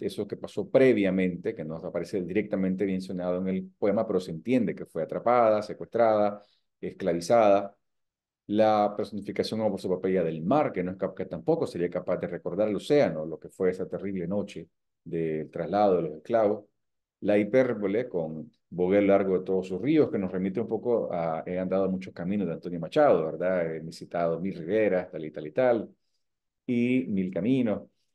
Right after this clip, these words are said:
Eh, aliteración también en la forma en que está construido, la metáfora de que construí mi mundo, y la gradación final de "no está la tierra, el mar, el cielo, la magia y la quimera",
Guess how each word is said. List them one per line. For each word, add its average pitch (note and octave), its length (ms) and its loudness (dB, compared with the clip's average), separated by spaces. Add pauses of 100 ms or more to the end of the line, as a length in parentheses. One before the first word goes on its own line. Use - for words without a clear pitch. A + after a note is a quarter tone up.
(180)
Eh, G#2 260 4
aliteración A#2+ 800 4
también G#2 520 -2
en F#2+ 80 -6
la E2+ 100 -6
forma F#2 280 -2
en F2 40 -8
que F2+ 80 -16
está - 160 -8
construido, D3+ 680 0
la F2 240 0
metáfora G#2 680 2
de D#2 160 -4
que - 120 -14
construí E2+ 420 -8
mi D#2+ 120 -10
mundo, A2+ 460 2
y C#3+ 100 0
la D3 100 8
gradación C3 560 2
final B2 500 0
de F#2 120 -2
"no F#2+ 160 -2
está G#2 180 -4
la G2 120 0
tierra, F2+ 280 -4
el D#2+ 80 -4
mar, D#2 180 -4
el D#2+ 100 -6
cielo, G#2+ 340 -2
la E2 140 -4
magia E2+ 260 -6
y - 20 -6
la D#2 100 -6
quimera", C3+ 460 4